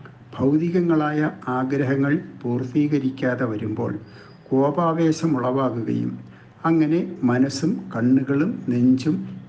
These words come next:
വ്യാകുലമായി തീരുകയും ചെയ്യുന്നു. അതിനാൽ ശരീരത്യാഗത്തിനു മുമ്പ് തന്നെ അവയെ നിയന്ത്രിക്കാൻ പരിശീലിക്കണം. ഇന്ദ്രിയ നിയന്ത്രണം ചെയ്യാൻ കഴിയുമെങ്കിൽ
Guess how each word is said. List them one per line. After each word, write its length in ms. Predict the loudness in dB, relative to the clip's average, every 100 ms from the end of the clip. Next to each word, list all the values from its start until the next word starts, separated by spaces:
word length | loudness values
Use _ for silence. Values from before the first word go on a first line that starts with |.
| 0
വ്യാകുലമായി 800 | 0 2 2 4 4 4 2 -2
തീരുകയും 680 | -2 0 0 0 2 2
ചെയ്യുന്നു. 480 | 2 0 -2 -4 -8 -14 -20 -20 -20 -20 _ -8
അതിനാൽ 480 | -4 -2 0 -2 -4 -10 -8
ശരീരത്യാഗത്തിനു 1120 | -4 2 2 2 0 -2 -2 -2 -4 0 2
മുമ്പ് 500 | 4 2 2 0 -2
തന്നെ 340 | -2 -4 -6 -8 -12 -12
അവയെ 360 | -4 0 2
നിയന്ത്രിക്കാൻ 760 | 0 -2 0 0 0 0 -2 -2
പരിശീലിക്കണം. 760 | -4 -6 -8 -8 -8 -8 -10 -12 -20 -20 -20 -20 -14 0
ഇന്ദ്രിയ 560 | 2 4 2 2 2
നിയന്ത്രണം 680 | 4 2 2 2 4 4 2
ചെയ്യാൻ 440 | 2 2 4 2 2
കഴിയുമെങ്കിൽ 800 | 0 2 4 4 2 0 -2